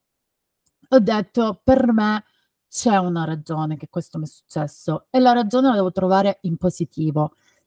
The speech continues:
Io mi sentivo anche che era un bambino, un maschio, non mi chiedere perché, ma con Angelina lo sentivo anche che era una femmina e non mi sono sbagliata. Mi sono detta: "Per me devo fare qualcosa con lui, non è passato per niente qua".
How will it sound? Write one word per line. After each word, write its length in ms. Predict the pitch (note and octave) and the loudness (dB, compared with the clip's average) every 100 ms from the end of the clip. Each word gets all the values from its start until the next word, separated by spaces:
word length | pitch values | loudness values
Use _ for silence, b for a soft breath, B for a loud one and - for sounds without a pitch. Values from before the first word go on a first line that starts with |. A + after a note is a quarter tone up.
| _ | _
Io 140 | B3+ C#4 | 4 6
mi 80 | C4 | 6
sentivo 480 | A3 F#3+ G#3 G3+ | 2 0 0 2
anche 300 | F#3 F#3 F#3+ | 0 0 -4
che 100 | E3+ | -2
era 340 | F3 E3 D#3+ D#3 | -2 0 -2 -6
un 120 | F3+ E3+ | -4 -4
bambino, 460 | D#3+ E3+ D#3 D#3+ C4 | -2 -2 0 4 4
un 100 | G#3+ | 4
maschio, 520 | D3 D#3 - - G3 | 0 -6 -8 -4 -2
non 140 | G3 | -2
mi 100 | F3+ | -6
chiedere 340 | - F3+ F3 E3+ | -4 -2 -2 -2
perché, 580 | D#3 - - D#3+ F#3+ _ | -6 -6 0 2 2 _
ma 180 | F#3 F3 | -10 -6
con 160 | F3 | -4
Angelina 420 | F#3+ F#3 F#3+ G3 F3+ | -2 -2 0 0 0
lo 100 | F3+ | 0
sentivo 420 | F#3 E3+ F#3 E3+ | -2 0 2 2
anche 420 | E3+ F3 F3+ F3+ | 2 0 -2 -2
che 100 | F3 | -2
era 100 | E3 | -4
una 160 | E3 E3 | -4 0
femmina 360 | E3+ E3+ E3 | 0 0 0
e 40 | D#3+ | -2
non 120 | D#3+ | -2
mi 60 | |
sono 180 | D#3+ D#3+ | -2 -2
sbagliata. 760 | D#3 D#3 D#3 D3+ D3 - A#3+ E4+ B B B B B B B - | -2 2 2 2 0 0 -2 -4 B B B B B B B -2
Mi 80 | A#3 | 4
sono 180 | C#4 | 6
detta: 340 | C4+ B3+ - C4 | 8 6 6 2
"Per 360 | - D4 C#4 | 6 6 8
me 320 | C4 C4 D4 C#4+ _ | 6 6 6 2 _
devo 340 | F#3+ C#4+ C4 | 4 6 6
fare 260 | G3 G3+ F#3+ | 2 -4 -2
qualcosa 480 | F#3 F3 F3 E3+ E3+ | -4 -4 -6 -6 -4
con 180 | F3 D#3+ | -4 -2
lui, 320 | D3+ D3+ D#3 _ _ _ | -2 -4 -6 _ _ _
non 240 | A#3+ B3+ A#3 | 2 4 4
è 120 | G#3+ | -2
passato 600 | - F#3+ - F3 F3 F3+ | -2 -4 -2 -4 -4 -6
per 220 | - E3+ | -6 -6
niente 420 | E3 D#3 D3+ - E3 | -4 -4 -6 -8 -10
qua". 260 | - C#3+ | -8 -10